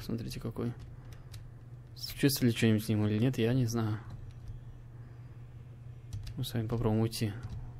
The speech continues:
О, отлично. Вот это лафа, смотрите.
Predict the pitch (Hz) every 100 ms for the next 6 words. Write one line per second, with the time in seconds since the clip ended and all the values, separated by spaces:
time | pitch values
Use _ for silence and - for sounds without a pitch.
0 | - - 120 - 123 - 117 - - -
1 | - - - - - - - - - -
2 | - - - - - - - - - -
3 | - - - - - - - - - -
4 | - - - - - - - - - -
5 | 123 110 156 120 110 - 123 123 113 107
6 | 110